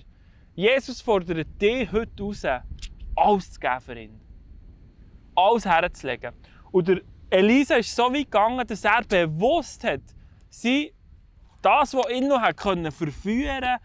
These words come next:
um noch einmal zurückzugehen, in sein altes Leben hat er gemetzelt und gegrillt und finito.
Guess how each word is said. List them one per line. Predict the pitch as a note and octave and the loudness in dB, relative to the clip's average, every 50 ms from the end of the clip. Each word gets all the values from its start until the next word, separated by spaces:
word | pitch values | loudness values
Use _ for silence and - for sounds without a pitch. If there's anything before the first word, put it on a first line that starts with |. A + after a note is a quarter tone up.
| - _ _ _ - | -12 _ _ _ -2
um | G#3 F#3+ F3 F3 | 0 0 2 2
noch | G3+ B3 B3+ | 2 2 2
einmal | A#3+ B3 C4+ C#4+ C#4 A3+ | 2 0 0 -2 -2 -4
zurückzugehen, | - - - - F#3+ F#3+ B3 D4 - - - - - - - C#3+ C3+ C3+ D3+ F3+ F#3 - _ _ _ _ _ | -4 -8 -6 -2 0 2 2 0 -2 -6 -16 -20 -12 -4 0 2 4 4 4 2 -2 -6 _ _ _ _ _
in | F#3 F3 | -8 -6
sein | - A#3 A3+ - G#3 G3 | -6 -6 -2 2 2 2
altes | G#3 B3 B3 - A3+ F#3 | 4 2 0 -2 -2 0
Leben | F3+ F3+ G#3 - A#3 G3 | 0 0 0 0 -2 -4
hat | F3 D#3 - - | -6 -8 -4 0
er | F3+ F#3 F#3 F3+ _ _ | 0 0 0 -2 _ _
gemetzelt | - D3+ F3 A3 A#3+ - - - - - A#2+ - - | -8 -4 -2 -2 -2 -4 -8 -14 -14 -12 -12 -12 -12
und | - C#3 - | -12 -12 -10
gegrillt | - D3+ D3 D3 D#3 D#3+ D3+ D3 - - - | -6 -4 -2 -2 -2 -2 -6 -8 -10 -12 -14
und | - B2+ | -14 -12
finito. | - - D3 C#3 C#3 C3 A#2+ - - - - - | -6 -6 -4 -4 -4 -4 -6 -8 -10 -10 -12 -12